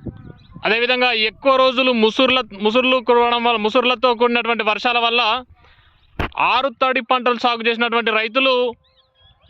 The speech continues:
ఈ వరద నీటితో కానీ, ఈ ముసుర్లతోట కానీ, ఈ ఆరు తడి పంటల్లో చాలా విపరీతమైనటువంటి నష్టం చేకూరడం జరిగింది. మరి ఈసారి కూడా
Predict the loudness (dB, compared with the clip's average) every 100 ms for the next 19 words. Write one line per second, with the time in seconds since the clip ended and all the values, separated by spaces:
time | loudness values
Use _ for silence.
0 | _ -10 -2 0 0 -4 _ _ -2 0
1 | 0 -2 -4 0 0 2 0 0 0 2
2 | 0 0 0 2 0 0 0 0 -2 -4
3 | -8 _ _ _ _ _ -4 -2 0 0
4 | 0 0 0 0 0 2 2 0 -2 -12
5 | _ _ -4 -2 -2 -2 0 0 0 0
6 | 0 0 0 0 -2 -2 -2 -2 -2 0
7 | 0 0 0 0 -2 -2 -6 -6 -20 -20
8 | _ -20 -20 -20 -8 -4 -2 -2 -4 -8
9 | -18 -20 -20 -20 -20 -14 -4 -2 0 0
10 | 0 0 0 2 0 -2